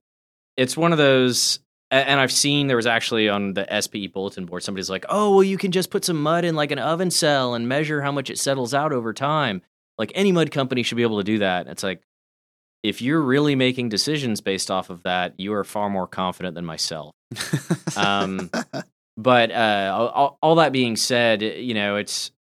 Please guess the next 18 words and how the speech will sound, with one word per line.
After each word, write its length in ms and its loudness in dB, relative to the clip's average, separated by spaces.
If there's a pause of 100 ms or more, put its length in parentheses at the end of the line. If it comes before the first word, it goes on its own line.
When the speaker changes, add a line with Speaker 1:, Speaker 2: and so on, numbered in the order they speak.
(160)
Speaker 1:
it's 140 -4
a 40 -10
fairly 280 8
difficult 360 0
thing 140 0
to 80 -4
say 280 0
because 600 -4 (420)
you 100 -4
have 100 -2
a 40 -8
higher 280 -2
temperature 320 -6
below, 640 2
it's 100 -6
gonna 160 -8
convect, 640 -2
there's 300 -6